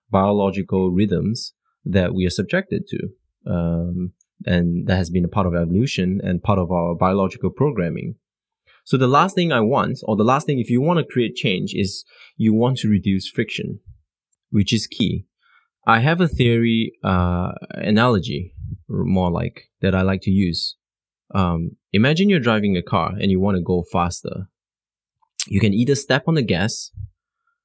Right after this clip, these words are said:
or you can make sure that the handbrake is off.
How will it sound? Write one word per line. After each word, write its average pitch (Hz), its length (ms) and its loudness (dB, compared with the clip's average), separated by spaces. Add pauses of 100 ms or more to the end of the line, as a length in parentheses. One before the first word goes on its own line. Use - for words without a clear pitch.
(260)
or 98 480 2
you 107 160 2
can 85 320 2
make 85 200 2
sure 92 260 0
that 92 120 0
the 98 80 0
handbrake 131 380 0
is - 120 -6
off. - 220 -12